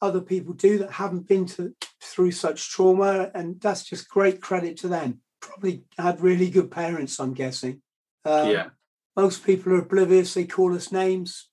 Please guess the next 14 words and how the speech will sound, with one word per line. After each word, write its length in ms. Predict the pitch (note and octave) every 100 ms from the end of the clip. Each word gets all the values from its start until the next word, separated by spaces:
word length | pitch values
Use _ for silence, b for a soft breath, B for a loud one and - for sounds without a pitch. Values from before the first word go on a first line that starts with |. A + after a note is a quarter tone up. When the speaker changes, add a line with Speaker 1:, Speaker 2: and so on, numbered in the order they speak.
| _
Speaker 1:
They, 220 | F3+ F3 A#3+
they, 320 | G3 E3+ E3 - _ _ _ -
you 60 | E3+
know, 280 | E3 E3 _ -
they 180 | D#3 D#3
alienate 600 | G3+ G3 F#3+ F#3+ F#3+ G3
us 160 | G3+ -
from 180 | F3 E3+
soc-, 260 | F3 -
they, 200 | F3+ F3 _ -
they 280 | F3+ F3 - _ F#3
use 280 | F3+ F3
words 460 | F3+ E3 E3 E3 -
like 340 | D#3 D3+ -